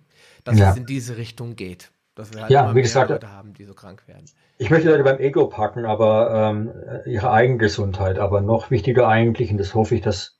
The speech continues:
Speaker 2: da ein, noch ein größerer Hebel ist, äh, was zu bewegen ist, geht ja auch um die Kinder, ja, Kinder und Enkel.
Speaker 1: Hm.
Speaker 2: Und, ähm, die Krankheiten, die da zunehmen und auch die psychologische Resilienz, die abnimmt bei Kindern durch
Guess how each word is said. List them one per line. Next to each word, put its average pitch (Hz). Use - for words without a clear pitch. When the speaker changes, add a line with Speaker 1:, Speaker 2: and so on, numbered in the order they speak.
Speaker 2:
da 104
ein, 104
noch 107
ein 98
größerer 117
Hebel 92
ist, 101
äh, -
was 98
zu 120
bewegen 101
ist, 98
geht 107
ja 98
auch 90
um 95
die 90
Kinder, 85
ja, 90
Kinder 101
und 82
Enkel. 98
Speaker 1:
Hm. 120
Speaker 2:
Und, 101
ähm, 92
die 107
Krankheiten, 104
die 95
da 98
zunehmen 90
und 92
auch 92
die 104
psychologische 101
Resilienz, 98
die 98
abnimmt 92
bei 90
Kindern 104
durch 98